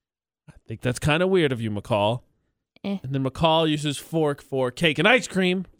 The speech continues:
Speaker 1: like at a birthday party, and I use spoon for cake and ice cream at a birthday party. So, comments on Facebook.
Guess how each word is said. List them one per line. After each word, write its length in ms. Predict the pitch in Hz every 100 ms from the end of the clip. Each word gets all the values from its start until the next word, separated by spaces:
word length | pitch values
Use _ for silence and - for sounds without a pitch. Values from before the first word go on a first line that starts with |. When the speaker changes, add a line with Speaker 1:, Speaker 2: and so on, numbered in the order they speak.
| -
Speaker 1:
like 160 | 113
at 60 | 135
a 40 |
birthday 320 | 139 226 175 151
party, 380 | 147 135 139
and 120 | 127 127
I 60 | 131
use 340 | 127 131 -
spoon 520 | - - - 202 170 127
for 140 | 127
cake 220 | - 131
and 100 | 120
ice 140 | 117 113
cream 300 | - 110 101 _ _ _ _ -
at 120 | -
a 40 |
birthday 340 | 117 110 - 104
party. 420 | 110 95 78 85 _ _ _ _ _ _ _ _ _ _ _ _
So, 440 | - 208 180 170 -
comments 400 | 233 247 240 -
on 160 | 214 202
Facebook. 720 | 214 214 208 - 214 208